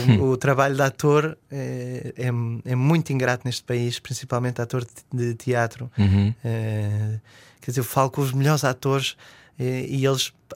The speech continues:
Speaker 2: passam meses em que não recebem dinheiro porque não estão a fazer nada e têm que viver das poupanças dos meses anteriores. Isso não, não me
Speaker 1: Se as
Speaker 2: cabe na
Speaker 1: tiverem,
Speaker 2: cabeça.
Speaker 1: não é?
Speaker 2: Se as tiverem. Atores do Tiago Rodrigues,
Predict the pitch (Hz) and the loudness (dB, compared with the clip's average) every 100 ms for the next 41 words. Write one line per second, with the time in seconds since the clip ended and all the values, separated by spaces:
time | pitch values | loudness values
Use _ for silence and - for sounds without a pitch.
0 | - 139 - 147 139 143 - 143 147 139 | -2 0 2 2 4 2 0 -2 -2 -2
1 | - 151 147 151 147 147 165 220 - 127 | -2 0 2 0 0 0 0 -2 -4 -8
2 | 117 123 127 127 135 135 135 139 143 160 | -4 -4 -2 -2 -2 -2 -2 2 2 0
3 | 160 160 160 139 143 147 143 143 - 143 | -2 -2 -2 -2 -2 -2 -2 -4 -2 -2
4 | 139 135 135 143 139 135 135 139 151 127 | -2 -6 -4 -4 -2 -4 -2 0 -2 -4
5 | - 131 135 135 131 107 131 131 110 101 | -6 -6 -4 -2 2 4 6 6 6 4
6 | 98 82 87 110 - - - 139 - 180 | 4 4 2 -2 -8 -18 -4 -2 0 0
7 | 160 143 127 - _ - - - 131 - | 0 -2 -6 -14 _ -20 -20 -4 -2 0
8 | 180 190 - 214 208 185 190 - - | 0 0 0 0 2 2 2 0 -10